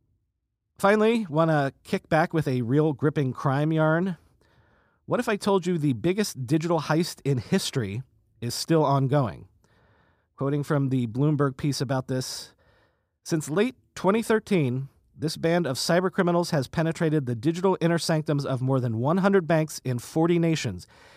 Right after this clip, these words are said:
including Germany, Russia, Ukraine, and the U S, and stolen about one point two billion dollars, according to Europol, the European Union's law enforcement agency.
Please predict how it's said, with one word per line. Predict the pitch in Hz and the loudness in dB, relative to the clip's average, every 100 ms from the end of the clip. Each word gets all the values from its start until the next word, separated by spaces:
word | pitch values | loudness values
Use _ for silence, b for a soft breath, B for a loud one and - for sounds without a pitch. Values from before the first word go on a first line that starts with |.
| B | B
including | 110 107 123 110 | -12 -4 -4 -4
Germany, | 101 156 165 165 160 | 2 4 4 2 0
Russia, | 127 135 - 139 120 | 0 -2 0 -2 2
Ukraine, | 147 139 147 135 131 - | 0 0 -2 -2 -4 -6
and | - 156 170 | -2 0 2
the | |
U | 165 170 | 4 4
S, | 139 - - B B B | 4 0 -10 B B B
and | 135 | -6
stolen | 143 160 156 | -2 0 2
about | 151 135 135 | 0 0 -2
one | 120 135 190 226 | -2 0 0 0
point | - 185 - | -2 -2 -4
two | - 175 165 | -2 0 0
billion | 113 98 156 170 165 170 147 | -6 -2 2 2 2 0 0
dollars, | 143 143 127 78 - - - | 0 2 2 0 -10 -16 -14
according | 98 - 107 104 | -12 -6 -6 -6
to | 104 | -6
Europol, | 101 95 90 95 98 - b b b b _ | -6 -6 -8 -8 -8 -12 b b b b _
the | 101 | -10
European | 104 107 123 113 | -6 -6 -6 -6
Union's | 107 107 107 101 | -6 -6 -8 -8
law | 104 107 | -4 -4
enforcement | 110 113 110 110 | -4 -6 -6 -6
agency. | 110 110 113 120 127 | -6 -8 -8 -6 -8